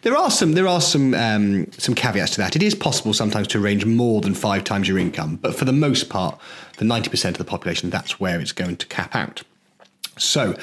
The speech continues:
why do they have these calculators? Why do these calculators exist to just throw out a number that doesn't give you the actual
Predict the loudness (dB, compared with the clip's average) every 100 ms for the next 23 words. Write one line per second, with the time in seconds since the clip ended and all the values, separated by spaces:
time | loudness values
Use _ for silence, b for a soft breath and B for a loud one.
0 | B B B -2 2 2 2 2 2 2
1 | 2 2 -2 0 0 2 2 2 0 0
2 | 0 0 0 2 2 2 0 0 -2 -4
3 | -8 B B -2 0 0 -2 0 2 2
4 | 2 2 2 2 0 -2 0 0 0 -2
5 | 0 0 0 B B B -6 -4 -2 -2
6 | -2 0 -2